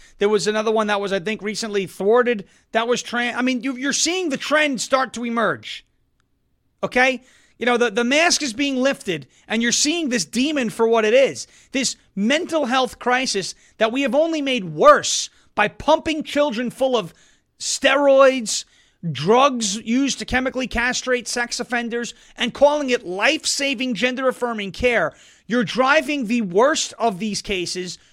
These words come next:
to hurt other people because you're not getting them the help that they actually need. You're getting them the help that you want them to get to further your narrative, to garner more control,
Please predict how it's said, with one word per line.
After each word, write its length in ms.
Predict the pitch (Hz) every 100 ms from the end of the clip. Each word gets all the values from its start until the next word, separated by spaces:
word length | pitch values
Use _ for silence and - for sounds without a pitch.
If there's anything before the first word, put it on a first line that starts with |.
| _ -
to 200 | 262 262
hurt 300 | 269 294 285
other 280 | - 254 240
people 580 | - 320 339 339 151 - _ _ _ _ _ _ _
because 260 | - 226 247
you're 120 | 247
not 260 | 247 247 -
getting 260 | 233 226
them 140 | 226 220
the 100 | 196
help 320 | 175 170 165 - _
that 160 | 185 175
they 160 | 208
actually 720 | 202 190 185 - 202 185 175
need. 480 | 170 208 208 139 104 - - _ _ _ -
You're 140 | 202
getting 300 | 240 277 254
them 140 | 240 214
the 60 |
help 280 | 180 196 196 - - -
that 200 | 190 165
you 380 | 139 147 247 294
want 380 | 214 208 196
them 180 | 208 196
to 120 | - 175
get 320 | 175 170 - _ _
to 160 | 220 208
further 480 | - 226 220 208
your 200 | 196 185
narrative, 680 | 180 190 214 208 131 90 _ _ _ _ _ _ _ _ _ _
to 180 | - 220
garner 400 | 208 214 214 214
more 220 | 202 185
control, 640 | - 170 - 196 165 104